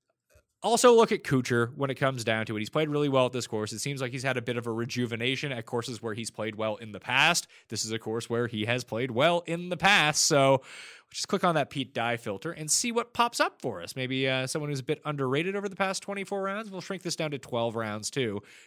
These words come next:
to see who just in the very short term who's playing well. Best Pete Dye players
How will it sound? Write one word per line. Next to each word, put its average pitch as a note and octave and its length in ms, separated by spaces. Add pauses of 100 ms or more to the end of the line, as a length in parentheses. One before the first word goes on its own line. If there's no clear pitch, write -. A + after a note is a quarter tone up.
to A#2+ 80
see A2+ 200
who G#2+ 80
just G#2+ 180
in A2 60
the G#2 80
very G#2+ 200
short A#2 300
term G2+ 220
who's G2 120
playing E2+ 260
well. C#2+ 260
Best A3+ 240
Pete B3 200
Dye G3+ 240
players F#3+ 460